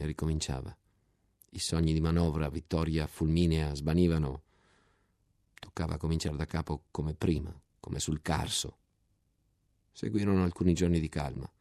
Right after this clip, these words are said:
I reparti si dovevano ricostituire. Ogni giorno arrivavano complementi di ufficiali e di soldati. Pian piano si dimenticavano i morti, ci si affrattellava tra veterani e nuovi arrivati. Di fronte alle trincee nemiche, a distanze varie,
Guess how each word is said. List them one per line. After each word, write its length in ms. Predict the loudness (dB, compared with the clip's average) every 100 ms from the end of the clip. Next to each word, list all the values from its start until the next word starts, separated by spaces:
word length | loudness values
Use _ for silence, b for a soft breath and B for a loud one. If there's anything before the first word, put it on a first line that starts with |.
| _ _ _ _ _ _ _ -8
I 80 | -4
reparti 440 | 0 0 0 -2
si 120 | -4 0
dovevano 480 | 0 0 0 -2
ricostituire. 840 | -2 -2 -4 -4 -4 -2 -2 -8 -14 _ _ _ _ _ _ _ _ _ -4
Ogni 160 | 0 2
giorno 280 | 4 4
arrivavano 480 | 2 2 0 0 0
complementi 640 | 0 -2 2 2 4 2 0
di 80 | -4
ufficiali 640 | -4 -4 0 0 0 0
e 40 |
di 100 | -2
soldati. 640 | -4 -4 -4 -4 -6 -10 -12 _ _ _ _ _ -6
Pian 200 | -2 2
piano 400 | 2 4 2 0
si 140 | -2
dimenticavano 600 | -2 0 -2 -2 0 2
i 60 | 4
morti, 480 | 4 2 0 -8
ci 100 | -6
si 140 | -6 -6
affrattellava 760 | -6 -8 -4 -2 -2 -2 -4
tra 160 | -6 -8
veterani 560 | -6 -4 -2 0 0
e 60 | 0
nuovi 300 | 0 -2 -4
arrivati. 500 | -4 -6 -6 -12 -16 _ _ _ _ _ _ _ _ _ _
Di 180 | -6
fronte 320 | 2 4 4 2
alle 140 | 0
trincee 400 | 0 0 2 0
nemiche, 420 | 0 0 -4 -6
a 60 | -6
distanze 500 | -6 -6 -6 -4 -6
varie, 400 | -6 -8 -8